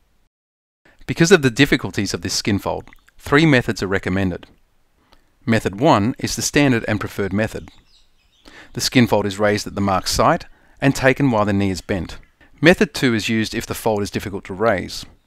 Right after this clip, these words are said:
The client is asked to assist by lifting the underside of the thigh with both hands to relieve the tension of the skin.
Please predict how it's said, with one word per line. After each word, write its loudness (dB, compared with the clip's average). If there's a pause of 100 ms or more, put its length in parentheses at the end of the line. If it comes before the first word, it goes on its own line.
(160)
The -14
client 2
is 0
asked 2
to -8
assist -2
by 0
lifting 0
the 6
underside 4
of -4
the -2
thigh 0
with -8
both 0
hands -4
to -12
relieve -2
the 0
tension -4
of -8
the -10
skin. -4